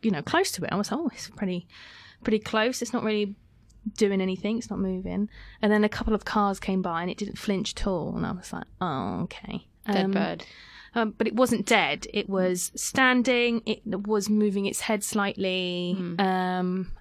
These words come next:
Speaker 1: and then I could see that one of its wings was very droopy. And I thought, "Okay, it's hurt,
Speaker 2: Droopy wing.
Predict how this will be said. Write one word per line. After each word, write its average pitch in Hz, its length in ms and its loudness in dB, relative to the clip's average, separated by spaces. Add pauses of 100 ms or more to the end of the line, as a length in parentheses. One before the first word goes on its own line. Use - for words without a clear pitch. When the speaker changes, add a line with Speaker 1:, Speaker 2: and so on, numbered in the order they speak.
(120)
Speaker 1:
and 202 200 4
then 202 100 4
I 202 80 2
could 202 160 -4
see 226 200 -2
that - 120 0
one 208 160 2
of 196 100 -2
its - 160 -4
wings 202 440 -2
was 214 140 0
very 175 260 -2
droopy. 175 540 -6
And 160 100 -8
I - 60 -4
thought, - 200 -8 (140)
"Okay, - 220 -12
it's - 120 -8
hurt, 226 280 0
Speaker 2:
Droopy 190 140 -8
wing. 190 240 -8